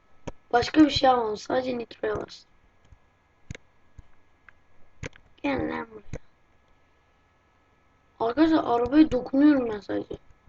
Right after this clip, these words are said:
Dokunuyorum. Başka bir şey yapmıyorum. Dokunuyorum ve araba enkaz oluyor.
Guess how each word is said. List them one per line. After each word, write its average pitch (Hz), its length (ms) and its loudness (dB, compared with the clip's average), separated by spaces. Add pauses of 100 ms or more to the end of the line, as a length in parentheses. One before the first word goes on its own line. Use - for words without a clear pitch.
(760)
Dokunuyorum. 247 600 6
Başka 226 280 -4
bir 277 60 -4
şey 285 160 -2
yapmıyorum. 240 360 -6 (2500)
Dokunuyorum 339 720 4
ve 370 140 -8
araba 294 520 0
enkaz 247 380 -6
oluyor. 196 300 -4